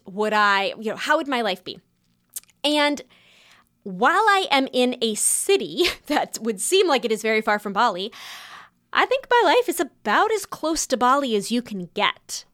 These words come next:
to be honest. I mean, the spaciousness that I have, the freedom that I have, combination of covid slowness and,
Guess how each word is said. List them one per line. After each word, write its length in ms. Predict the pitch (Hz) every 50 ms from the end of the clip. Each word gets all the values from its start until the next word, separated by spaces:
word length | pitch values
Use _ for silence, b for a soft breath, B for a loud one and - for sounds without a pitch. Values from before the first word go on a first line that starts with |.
| _
to 180 | - - - 240
be 180 | 202 220 202 -
honest. 540 | - 190 180 185 - - - - - - -
I 140 | - 220 226
mean, 220 | 220 214 208 214
the 100 | - 214
spaciousness 1000 | 208 - - - - - 269 302 320 294 - - 349 339 - - - 294 269 262
that 160 | - - 226 208
I 80 | 190
have, 560 | 185 - - - 233 220 208 180 170 170 -
the 80 | - 196
freedom 420 | - - - 247 262 269 285 285
that 80 | 277 262
I 80 | 240 226
have, 420 | 196 214 220 202 185 180 180 180 B B B B B B _
combination 680 | - - 247 247 254 254 240 233 233 226 - 254 226 214
of 240 | - - 202 196 - - _
covid 380 | - - 254 240 240 247 233 233
slowness 680 | - - 247 233 220 226 226 220 214 214 - - - b b b b b b b _
and, 560 | 220 214 214 208 202 202 202 202 202 196 -